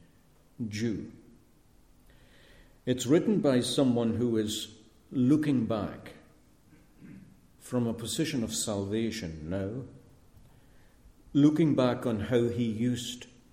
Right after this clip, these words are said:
to think about the Lord Jesus Christ and reproaching himself for ever having thought that way, because he now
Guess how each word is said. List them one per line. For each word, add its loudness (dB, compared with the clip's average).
to -12
think -6
about -8
the -10
Lord -6
Jesus -14
Christ -16
and -6
reproaching -2
himself -14
for -4
ever 2
having 0
thought -2
that -12
way, -4
because -2
he 0
now 2